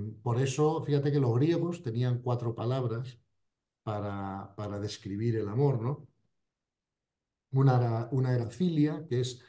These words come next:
"yo me porto bien contigo, tú te portas bien conmigo". Otra era estorges,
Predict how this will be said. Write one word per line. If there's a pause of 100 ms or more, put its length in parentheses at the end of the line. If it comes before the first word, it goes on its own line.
(180)
"yo
me
porto
bien
contigo,
tú
te
portas
bien
conmigo".
Otra
era
estorges,